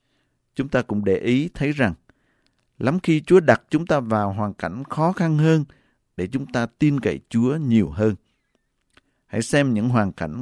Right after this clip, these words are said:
khó đó là thách thức Chúa dành cho chúng ta để ban phước cho chúng ta nhiều hơn và giúp đức tin chúng ta tăng trưởng nhiều hơn. Chúa Giêsu nói, "Chúng ta hãy đi đến cùng người."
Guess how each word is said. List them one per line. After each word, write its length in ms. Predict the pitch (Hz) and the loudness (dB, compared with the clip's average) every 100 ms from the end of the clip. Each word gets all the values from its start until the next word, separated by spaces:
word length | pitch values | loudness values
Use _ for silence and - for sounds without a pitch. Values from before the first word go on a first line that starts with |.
| 123 | -6
khó 300 | 135 131 160 | -2 -2 0
đó 280 | 143 131 185 _ _ _ | -2 -4 -6 _ _ _
là 200 | - 101 87 - | -6 -6 -6 -6
thách 200 | 196 - | -6 0
thức 140 | 196 - _ | 0 0 _
Chúa 220 | 151 165 | 0 2
dành 320 | 180 127 98 | 2 2 2
cho 120 | 82 107 | 0 -2
chúng 200 | 127 127 | -2 -4
ta 280 | 127 107 101 _ _ _ _ - | 0 0 -2 _ _ _ _ -2
để 140 | 110 | 0
ban 220 | 135 147 | 2 0
phước 280 | 131 185 - | 2 2 2
cho 100 | 156 | 0
chúng 200 | 139 156 | 0 -2
ta 120 | 156 | -2
nhiều 280 | 139 120 101 | 0 2 2
hơn 280 | 98 123 120 - _ _ _ _ | 4 4 4 -4 _ _ _ _
và 200 | 98 98 | -6 -4
giúp 400 | 82 92 160 - | -2 0 0 0
đức 120 | 156 - | -4 0
tin 260 | 151 139 127 | 2 4 2
chúng 140 | 135 | -4
ta 220 | 123 120 110 _ | -2 -4 -4 _
tăng 220 | 135 127 117 | -2 -2 0
trưởng 320 | 104 67 107 123 | -2 -2 -6 -6
nhiều 240 | 110 104 85 | -2 -2 -2
hơn. 200 | - 190 - _ _ _ _ _ _ _ _ _ _ _ _ _ | 0 0 -2 _ _ _ _ _ _ _ _ _ _ _ _ _
Chúa 200 | - 117 | -2 0
Giêsu 380 | 131 117 - 104 | 0 0 2 2
nói, 300 | 95 98 117 - _ _ _ _ _ _ _ _ | 0 -2 -2 -6 _ _ _ _ _ _ _ _
"Chúng 160 | 143 170 | -4 0
ta 180 | 143 | 0
hãy 240 | 131 104 101 | 0 -2 -2
đi 220 | 117 131 | -2 0
đến 260 | 120 127 170 - | 2 0 -2 0
cùng 280 | 120 92 87 | 0 0 0
người." 180 | 92 | -2